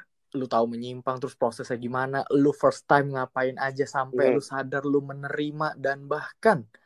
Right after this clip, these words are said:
Speaker 1: sudah melalui perubahan sampai hari ini,
Speaker 2: Mhm.
Speaker 1: gue salut banget,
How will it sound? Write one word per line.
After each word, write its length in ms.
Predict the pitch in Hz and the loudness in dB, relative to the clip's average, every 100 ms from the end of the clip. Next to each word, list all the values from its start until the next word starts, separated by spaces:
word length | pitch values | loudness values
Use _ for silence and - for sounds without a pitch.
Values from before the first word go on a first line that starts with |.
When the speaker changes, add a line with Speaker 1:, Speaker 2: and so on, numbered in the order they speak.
| _ _ | _ _
Speaker 1:
sudah 560 | - - 131 131 139 120 156 - | -14 -4 2 4 4 2 -8 -4
melalui 320 | 127 123 127 | 0 2 0
perubahan 480 | 139 123 120 127 127 | 0 0 0 0 -2
sampai 380 | - 113 117 117 | -2 -2 -2 -2
hari 320 | 113 107 123 | 0 0 0
ini, 160 | 143 156 _ _ - | -4 -8 _ _ -4
Speaker 2:
Mhm. 320 | 120 127 120 | 2 2 4
Speaker 1:
gue 120 | 131 | 4
salut 260 | 131 120 113 | 6 4 4
banget, 260 | 104 120 | -2 -4